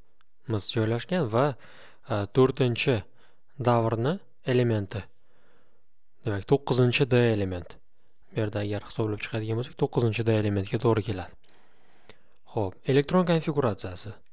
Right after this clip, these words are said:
Mis nol bo'lgan paytda, mis nolda bir S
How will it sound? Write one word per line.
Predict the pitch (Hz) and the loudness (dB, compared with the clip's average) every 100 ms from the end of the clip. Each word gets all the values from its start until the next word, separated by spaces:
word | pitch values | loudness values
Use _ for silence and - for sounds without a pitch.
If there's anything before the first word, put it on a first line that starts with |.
| - - - - - - 120 | -18 -18 -18 -18 -18 -8 2
Mis | 123 160 - | 4 6 4
nol | 123 127 156 127 | 4 6 6 6
bo'lgan | 117 107 104 - | 4 2 -2 -6
paytda, | 110 104 - 196 - - - - 135 | -6 -4 -4 -6 -8 -18 -18 -16 -8
mis | 110 101 - | -6 -6 -4
nolda | 110 101 104 143 - - - - | -2 -2 -4 -6 -8 -18 -18 -14
bir | 123 117 117 185 | 0 4 4 2
S | 117 98 | -2 -2